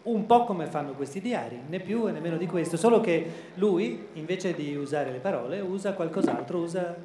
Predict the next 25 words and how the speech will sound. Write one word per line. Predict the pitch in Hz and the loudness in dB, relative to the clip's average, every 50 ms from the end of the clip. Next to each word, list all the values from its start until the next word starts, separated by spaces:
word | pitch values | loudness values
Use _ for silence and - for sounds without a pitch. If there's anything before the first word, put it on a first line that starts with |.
| - - - | -16 -16 -10
le | 160 156 | -10 -8
immagini, | 147 127 110 107 104 120 131 147 156 156 - - | -8 -8 -10 -10 -10 -10 -8 -8 -10 -12 -10 -8
le | 160 | -8
immagini | 165 160 165 160 160 165 160 160 160 | -6 -4 -6 -6 -4 -6 -6 -6 -6
fisse, | 160 165 147 - - - - 135 - | -6 -8 -10 -10 -12 -10 -12 -12 -6
ferme. | - 156 143 135 139 143 147 147 147 - - - - - - - - | -4 -2 -2 -2 -4 -6 -6 -8 -10 -12 -14 -16 -16 -16 -16 -16 -4
Eh, | - 175 170 170 175 175 175 175 - - - - - - - | 2 4 6 8 8 8 8 6 0 -8 -10 -12 -12 -14 -6
la | - 175 160 | -4 -2 0
maggior | 175 170 175 180 | 2 4 4 4
parte | - 196 196 196 196 | 6 4 4 4 4
dei | 185 180 180 185 180 - - - 151 147 180 180 170 | 4 4 4 2 0 -4 -10 -12 -10 -8 -8 -8 -6
casi | - - 208 247 240 233 | 0 2 2 4 4 2
sono | - - 156 147 | 2 2 2 2
immagini | 143 143 147 151 156 156 | 2 2 2 2 2 0
in | 143 139 | 0 2
bianco | 139 139 135 131 160 | 0 0 0 0 -2
e | 156 | -2
nero, | 147 123 110 110 110 120 147 170 - - - - - - | -2 -4 -4 -6 -6 -6 -6 -8 -12 -16 -18 -20 -20 -6
qualche | - 147 135 131 147 143 | -4 -4 -4 0 0 2
volta | 139 147 151 156 151 156 151 151 143 | 4 6 6 6 4 2 2 0 0
si | 139 - 165 | 2 2 2
accendono | 147 147 - - 160 156 151 147 143 139 | 2 2 2 0 0 0 2 0 -2 -2
anche | 135 139 139 - 143 | -2 -4 -4 -6 -8
i | 131 | -6
colori. | - 143 135 127 113 104 104 - | -4 -2 -2 -2 -4 -6 -8 -10